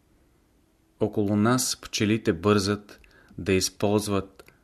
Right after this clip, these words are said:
ранните пролетни цветя. Учителя казва по този повод: „В една възпитателна школа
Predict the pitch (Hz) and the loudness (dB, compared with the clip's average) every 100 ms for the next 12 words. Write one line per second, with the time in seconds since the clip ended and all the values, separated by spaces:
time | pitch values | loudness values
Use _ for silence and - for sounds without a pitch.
0 | _ 92 101 113 110 104 107 - 104 95 | _ -2 0 2 0 -2 -4 -4 -2 0
1 | 95 92 98 - 92 87 90 82 - _ | 0 -4 -6 -8 -12 -6 -6 -6 -8 _
2 | _ _ _ _ - 98 - 107 95 95 | _ _ _ _ -10 -6 -4 -2 -2 -4
3 | - 98 92 92 - 92 92 85 90 - | 0 0 0 -6 -6 -4 -2 -2 -6 -2
4 | 90 76 78 - - _ _ _ _ _ | -2 -2 -8 -16 -20 _ _ _ _ _
5 | _ _ _ _ _ _ _ _ _ _ | _ _ _ _ _ _ _ _ _ _
6 | _ _ _ _ _ _ _ _ _ _ | _ _ _ _ _ _ _ _ _ _
7 | _ 104 98 107 107 101 - 95 98 95 | _ -4 0 2 0 -2 -4 -2 0 0
8 | 92 87 82 - 92 82 80 | -4 -4 -6 -6 -4 -4 -6